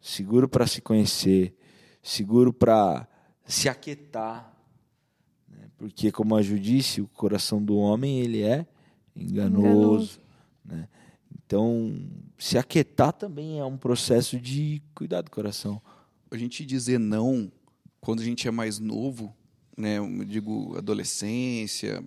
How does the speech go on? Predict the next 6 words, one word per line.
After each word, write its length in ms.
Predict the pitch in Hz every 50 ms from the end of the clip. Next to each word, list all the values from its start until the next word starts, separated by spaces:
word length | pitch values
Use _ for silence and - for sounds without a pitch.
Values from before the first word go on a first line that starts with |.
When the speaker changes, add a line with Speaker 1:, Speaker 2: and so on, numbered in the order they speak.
| -
Speaker 3:
pré-adolescência, 960 | - 104 101 95 104 104 101 - - - 101 110 117 120 117 110 - - - 110
ou 300 | - 294 311 247 151 - - - - _ _ -
até 100 | - -
mesmo 260 | - - 143 131 120
jovem 420 | 117 117 113 120 127 120 113 110 107
ali, 300 | 104 107 120 117 110